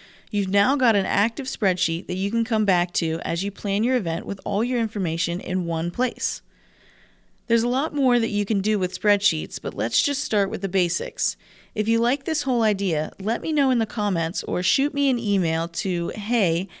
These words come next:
at no tech to pro tech dot com. If this is something that you find to be really helpful,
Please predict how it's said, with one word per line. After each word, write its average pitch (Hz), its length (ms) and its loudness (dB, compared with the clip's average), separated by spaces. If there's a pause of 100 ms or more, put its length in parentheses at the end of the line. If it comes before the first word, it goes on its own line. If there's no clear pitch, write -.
(120)
at 180 180 4
no 202 260 2
tech 226 480 0
to 185 120 0
pro 196 280 -2
tech 202 280 -2
dot 175 220 -2
com. 170 380 -6 (400)
If 196 80 -6
this 240 180 0
is 247 100 0
something 226 360 0
that 214 140 0
you 196 80 -4
find 190 300 0
to 196 60 0
be 185 120 0
really 180 240 -2
helpful, 240 500 -2